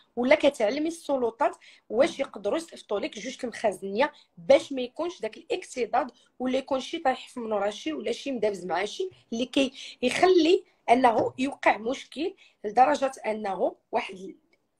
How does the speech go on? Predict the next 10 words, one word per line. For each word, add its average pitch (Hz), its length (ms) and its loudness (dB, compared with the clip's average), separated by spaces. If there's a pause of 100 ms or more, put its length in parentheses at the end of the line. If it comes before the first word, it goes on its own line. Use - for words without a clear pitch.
(120)
شي 208 500 -8 (140)
يمكن 226 280 -2
في - 160 -8
ألفين 247 220 0
وثمنطاش 233 520 0
في - 360 -18
الصويره 240 360 6
كانوا 277 320 0
ماتوا 285 300 0
الناس 214 360 -4